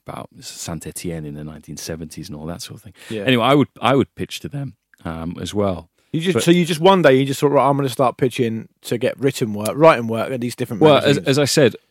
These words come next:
Speaker 1: I kind of, <laughs> all I wanted to do was write about Italian football, so I'd do any, I, I would write to anyone who would allow me to do that.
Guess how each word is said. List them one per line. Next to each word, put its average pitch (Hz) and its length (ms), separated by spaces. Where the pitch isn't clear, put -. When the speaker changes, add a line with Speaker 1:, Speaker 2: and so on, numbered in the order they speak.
Speaker 1:
I 110 60
kind 113 200
of, - 40
<laughs> - 480
all 143 120
I 143 60
wanted 107 280
to 98 60
do 98 180
was 82 120
write 82 160
about 78 160
Italian 78 300
football, - 240
so 82 160
I'd 101 100
do 110 180
any, 104 220
I, 107 220
I 104 100
would 101 200
write 110 240
to - 120
anyone 107 300
who 82 120
would 90 100
allow 90 180
me 87 80
to - 140
do 110 220
that. - 180